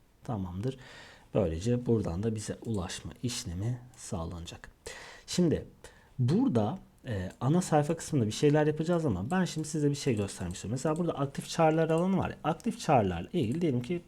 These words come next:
şöyle yapalım. Default controller'a geldim. Ben burada bir tane action result tanımlayacağım. Public action result ismi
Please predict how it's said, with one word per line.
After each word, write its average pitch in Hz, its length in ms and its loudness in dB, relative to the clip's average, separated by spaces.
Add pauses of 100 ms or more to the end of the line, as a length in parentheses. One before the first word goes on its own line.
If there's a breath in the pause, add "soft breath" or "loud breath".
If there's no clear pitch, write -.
(140)
şöyle 87 300 0
yapalım. 107 240 -6
Default 135 380 -2
controller'a 120 480 0
geldim. 113 440 0 (720 loud breath)
Ben 156 180 2
burada 131 220 2
bir 156 100 -4
tane 120 320 -2
action 139 280 0
result 120 380 2
tanımlayacağım. 90 420 -8 (100)
Public 123 380 0 (260)
action 120 360 -2
result 117 440 -2
ismi 151 380 -4